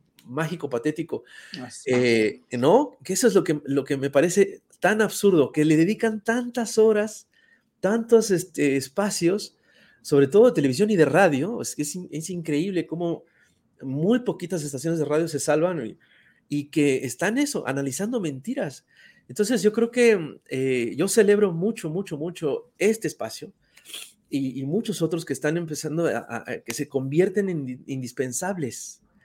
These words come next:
Speaker 1: Son, son los, los, lo-, la, los no-, los nuevos medios de comunicación que, que, bueno, este, los desmonetizan y todo este rollo que me parece lamentable, la censura de YouTube,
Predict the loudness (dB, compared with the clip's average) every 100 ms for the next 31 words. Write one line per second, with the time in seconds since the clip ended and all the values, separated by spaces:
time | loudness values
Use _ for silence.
0 | _ _ _ _ -2 0 2 0 -4 -2
1 | 0 0 -2 -4 -6 -4 -4 -6 -6 -6
2 | -6 -6 -8 -8 -6 -6 -4 -4 -4 -6
3 | -6 -4 -2 -2 -4 -12 _ _ _ _
4 | _ -6 -2 2 2 2 0 -8 -8 -10
5 | -8 -2 0 0 -2 -12 _ -8 -8 -6
6 | -6 -8 -4 -2 2 2 0 -2 -6 -6
7 | -10 -8 -8 -8 -8 -8 -12 -8 -6 -4
8 | -4 0 0 0 0 2 0 0 -4 -4
9 | -4 -2 -2 -2 -4 -2 0 0 -2 -8
10 | -2 0 2 -2 -4 -6